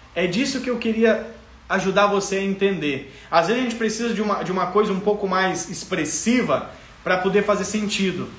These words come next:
E um pouco mais expressivo tá aqui a Elda Costa. "Meu esposo é frustrado e ataca."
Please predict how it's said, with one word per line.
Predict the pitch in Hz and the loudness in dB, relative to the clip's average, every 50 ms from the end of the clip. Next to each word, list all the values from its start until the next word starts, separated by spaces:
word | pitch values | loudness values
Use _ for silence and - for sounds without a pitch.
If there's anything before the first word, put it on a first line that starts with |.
| - - - | -20 -12 -4
E | 170 190 | -2 0
um | 196 | 2
pouco | 190 220 240 233 226 | 4 4 2 4 2
mais | 214 214 214 208 | 2 2 2 0
expressivo | - - 202 190 180 180 185 214 214 202 | -2 -2 -2 -2 0 0 -2 -4 -4 -2
tá | 196 226 202 | 0 0 0
aqui | 196 - 196 | 0 2 2
a | 202 185 | 4 6
Elda | 185 185 190 196 208 196 | 6 6 6 4 2 0
Costa. | 196 - 185 170 160 - - 147 | 0 0 2 2 2 0 -2 -4
"Meu | 147 156 165 170 | -4 -4 -4 -4
esposo | 165 - - 180 180 175 175 165 | -6 -6 -6 -4 -2 -2 0 -2
é | |
frustrado | 151 160 165 160 151 - - - 160 160 175 202 196 208 | -2 -4 -6 -8 -8 -8 -8 -2 2 2 4 4 2 2
e | 214 220 | 2 0
ataca." | 190 - - - 175 156 147 - - - 113 - | 0 0 -2 0 0 0 0 -2 -6 -10 -12 -14